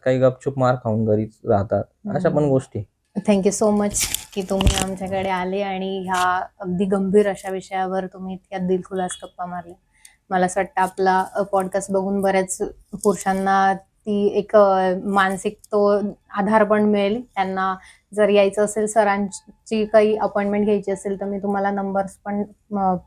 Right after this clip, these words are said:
Speaker 2: मेन्शन करते माझ्या डिस्क्रिप्शनमध्ये. आणि अ, शिवाय मला असं वाटतं की जर मुलांना, पुरुषांना खरंच त्रास होत असेल आणि खरंच होतोय तुम्हाला त्रास, तर गप्प नका बसू. तुमच्या सुद्धा हक्कासाठी तुम्ही लढा आणि, अ,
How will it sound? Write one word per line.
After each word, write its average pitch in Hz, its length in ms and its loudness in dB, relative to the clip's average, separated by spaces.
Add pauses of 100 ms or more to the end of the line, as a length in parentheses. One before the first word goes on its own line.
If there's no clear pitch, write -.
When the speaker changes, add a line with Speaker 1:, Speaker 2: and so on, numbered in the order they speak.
(100)
Speaker 2:
मेन्शन 196 360 -2
करते 185 360 -4
माझ्या 180 400 -4
डिस्क्रिप्शनमध्ये. 180 800 -8
आणि 185 400 -4 (500)
अ, 175 180 -2
शिवाय 190 600 0 (100)
मला 196 220 -2
असं 196 200 -2
वाटतं 196 280 -4
की 208 300 -6 (300)
जर 214 160 6
मुलांना, 214 640 2 (140)
पुरुषांना 208 500 -4
खरंच 208 280 -4
त्रास 202 320 2
होत 202 220 0
असेल 185 360 -2
आणि 185 260 -2
खरंच 202 260 -2
होतोय 190 280 -2
तुम्हाला 185 280 -4
त्रास, 180 360 -6
तर 208 160 0 (380)
गप्प 226 240 2
नका 240 240 2
बसू. 208 360 -2
तुमच्या 208 480 0
सुद्धा 214 360 -2
हक्कासाठी 202 640 -4
तुम्ही 196 320 -2
लढा 185 240 2 (540)
आणि, 196 420 -2 (120)
अ, 196 60 -2